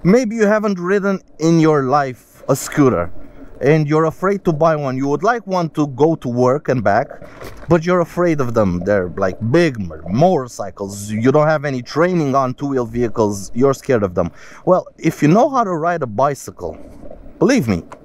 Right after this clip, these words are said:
you will be able to ride this. No problem, no problem whatsoever.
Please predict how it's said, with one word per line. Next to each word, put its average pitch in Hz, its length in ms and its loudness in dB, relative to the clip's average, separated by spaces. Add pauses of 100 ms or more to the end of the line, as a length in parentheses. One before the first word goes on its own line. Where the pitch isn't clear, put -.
(260)
you 135 280 4
will 202 220 4
be 135 220 -2
able 95 240 -2
to 90 100 -12
ride 90 300 0
this. - 300 -12 (340)
No 120 360 4
problem, 110 600 -4
no 120 120 2
problem 107 480 0
whatsoever. 92 960 -2